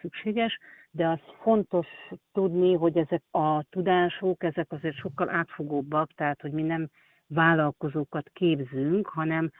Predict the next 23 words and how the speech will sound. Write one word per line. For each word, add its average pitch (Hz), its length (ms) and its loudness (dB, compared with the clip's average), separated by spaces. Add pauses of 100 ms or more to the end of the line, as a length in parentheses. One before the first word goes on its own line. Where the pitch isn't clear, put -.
(160)
megmutatjuk 160 840 2
nekik 165 320 -6
azt, 151 300 -4
hogy 151 120 -4
milyen 160 460 2 (300)
karrier 180 440 8
lehetőségek 143 880 -4
lehetnek, 151 640 -2
milyen 180 300 2
utakon 165 480 -2
indulhatnak 143 800 -2
el 139 320 4 (340)
a 156 140 -2
diploma 156 460 2
után. 185 680 2 (160)
A 156 140 -2
gazdasági 170 1000 4
jellegű 160 600 2
pénzügyi 160 580 -2
ismereteken 151 760 -4
túl 170 300 2
nagyon 165 320 2
sok - 220 -8